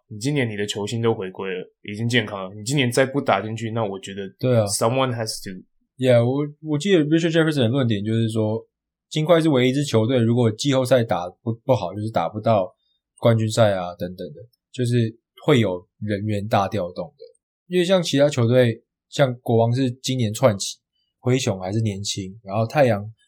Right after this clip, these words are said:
Speaker 2: 最有可能就是把 Chris Paul 交易掉嘛。That's the only move they're gonna make，就我觉得啦，因为他们才刚签 DeAndre Ayton 不是吗？然后 DeAndre Ayton 要去换什么？所以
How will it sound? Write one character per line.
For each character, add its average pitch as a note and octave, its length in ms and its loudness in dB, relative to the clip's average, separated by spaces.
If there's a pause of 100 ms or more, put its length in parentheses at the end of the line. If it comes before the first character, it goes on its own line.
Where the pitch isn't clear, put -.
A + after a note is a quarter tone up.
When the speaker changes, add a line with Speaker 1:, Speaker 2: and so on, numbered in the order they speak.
(200)
Speaker 2:
最 F#3+ 160 6
有 C#3+ 100 6
可 B2+ 140 0
能 G#2+ 120 -2
就 A2+ 80 0
是 A#2+ 100 0
把 G#2 120 2
Chris A#2 260 -2
Paul A2+ 160 0
交 G2 240 -2
易 F#2+ 80 -8
掉 F2+ 220 -8
嘛。 - 80 -20 (300)
That's A#2+ 180 -2
the A#2 120 -2
only A#2+ 360 2
move A#2 240 2
they're A2 100 -2
gonna G2 220 -8
make， F2+ 220 -14 (320)
就 - 120 -8
我 G#2+ 120 -6
觉 G2+ 160 -6
得 G2 100 -6
啦， F2+ 120 -4 (160)
因 - 40 -6
为 D3 60 0
他 C#3+ 60 0
们 C#3+ 100 0
才 A2 100 0
刚 A#2+ 180 0
签 B2 280 -2
DeAndre G#2+ 320 -4
Ayton G2 280 -8
不 - 80 -18
是 E2+ 120 -20
吗？ - 80 -20 (480)
然 G#2 100 -4
后 G#2+ 100 -2
DeAndre A2 320 0
Ayton G#2+ 120 -2
要 G2+ 100 -6
去 G#2 60 -8
换 G2+ 180 -4
什 G2 100 -16
么？ - 80 -20 (280)
所 B2+ 200 -4
以 B2+ 140 0